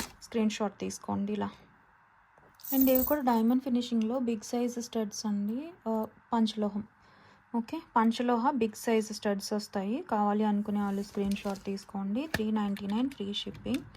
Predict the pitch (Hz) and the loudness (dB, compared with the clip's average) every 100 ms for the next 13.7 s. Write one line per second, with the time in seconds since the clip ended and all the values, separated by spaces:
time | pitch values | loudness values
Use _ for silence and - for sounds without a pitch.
0 | - - - - - - - 262 226 240 | -20 -20 -20 -16 -16 -16 -14 -2 2 4
1 | 277 269 262 240 226 208 208 254 277 220 | 6 6 6 4 4 4 2 0 2 2
2 | 240 233 214 214 220 233 226 220 220 208 | 2 2 4 2 2 0 0 0 0 0
3 | 208 214 208 208 262 247 226 - 214 214 | 0 0 -2 -2 0 0 -2 -4 0 2
4 | 214 214 220 214 - 202 208 247 226 214 | 4 4 2 0 -2 -2 -2 -2 0 0
5 | 220 208 208 208 208 208 208 - 202 208 | 0 -2 -4 -2 -2 0 -2 -2 0 0
6 | 214 208 208 269 - - - - - - | 0 0 0 -2 -6 -20 -20 -20 -20 -20
7 | - - 208 202 - 285 233 233 226 208 | -14 2 2 2 0 0 2 4 4 4
8 | 208 220 254 214 208 214 208 269 359 220 | 2 2 2 0 0 -2 0 -2 2 2
9 | 208 - 220 208 208 208 202 202 208 196 | 2 0 0 0 0 -2 0 0 0 -4
10 | 196 202 - 202 202 247 - 208 202 202 | -2 -6 -4 -2 0 0 -2 -2 0 0
11 | 196 190 - - - - - - - - | -2 -4 -8 -16 -18 -20 -20 -20 -20 -20
12 | - - - - - - - - - - | -20 -20 -20 -20 -20 -20 -20 -20 -20 -20
13 | - - - 240 240 226 226 | -20 -20 -4 2 4 4 2